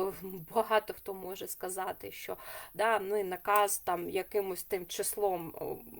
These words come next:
там зробимо, і воно буде нібито все, е, відповідати дійсності. Е, дійсно, при проведенні, е, ревізії, перевірок, е, може, е,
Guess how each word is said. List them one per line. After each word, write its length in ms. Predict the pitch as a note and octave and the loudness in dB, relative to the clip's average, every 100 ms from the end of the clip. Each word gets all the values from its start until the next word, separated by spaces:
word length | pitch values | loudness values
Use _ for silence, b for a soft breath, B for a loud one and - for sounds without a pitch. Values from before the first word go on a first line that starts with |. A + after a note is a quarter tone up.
| - - | -14 -6
там 300 | F#3+ E3+ F3 | -4 -2 -2
зробимо, 600 | G3 A#3 D4 A3+ F#3+ F#3+ B B | 2 4 6 4 4 -2 B B
і 160 | - F#3 | 0 0
воно 240 | G3 G3+ | 2 0
буде 280 | F#3+ G3 F#3 | -2 -2 -2
нібито 420 | F#3+ G3 F#3 - | 0 -2 -4 -8
все, 360 | F3 - G3+ F#3+ - | -4 -2 0 0 -2
е, 280 | - F#3 F3+ | -6 -4 -2
відповідати 680 | F#3+ - F#3+ F#3 G3+ G3 - | -4 -6 -6 -4 -2 -2 -4
дійсності. 680 | G#3 C#4 F4+ B3 A3 - F3+ B B B | -6 -4 -2 -2 -2 -2 -6 B B B
Е, 360 | - F#3+ F#3 F3+ E3+ - - - | -2 0 0 -4 -8 -16 -16 -12
дійсно, 320 | - F4 D4+ A#3+ | -4 -2 -2 -4
при 180 | A3 | -4
проведенні, 720 | G3+ F#3+ F#3+ G#3 F#3+ F#3 F#3 F3 F3 B - - - - - - | -4 -4 0 0 0 -4 -4 -4 -8 B -20 -20 -20 -10 -6 -2
е, 300 | F#3+ F3+ F3+ | -2 -2 -2
ревізії, 440 | G3 A#3 C4 A#3 | 0 0 0 0
перевірок, 720 | - F#3+ F3 F#3 A#3 A#3 F#3+ B B B - | 0 -2 -2 0 4 4 2 B B B -6
е, 60 | F3+ F3+ F3 | -2 -2 -2
може, 480 | F3+ A3 C4+ B3+ | 2 4 4 4
е, 140 | A#3 | 2